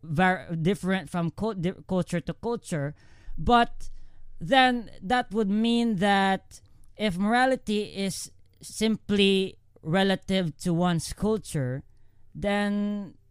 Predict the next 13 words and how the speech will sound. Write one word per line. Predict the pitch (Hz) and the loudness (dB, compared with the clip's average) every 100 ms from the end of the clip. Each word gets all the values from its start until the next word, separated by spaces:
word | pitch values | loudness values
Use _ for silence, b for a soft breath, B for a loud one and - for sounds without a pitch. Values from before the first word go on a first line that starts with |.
| - - - _ - | -20 -20 -20 _ -12
it's | 220 - | -8 -6
simply | - - 240 247 - 180 175 | -8 0 0 0 0 2 2
permissible. | - 185 196 190 175 135 104 101 - - - - | 0 0 0 0 -2 -2 -4 -10 -14 -20 -18 -10
Like, | 147 170 175 175 - | -4 -2 0 -4 -6
there | 175 202 | -4 -2
is | 214 196 | -2 0
no | 233 226 | 0 0
inherent | 214 196 202 202 202 160 | 0 0 0 0 -4 -6
thing | 196 196 | -4 -4
out | - 190 165 | -4 -4 -2
there | 185 185 | 0 0
in | 180 175 160 | -2 -4 0
the, | 165 160 | 0 -2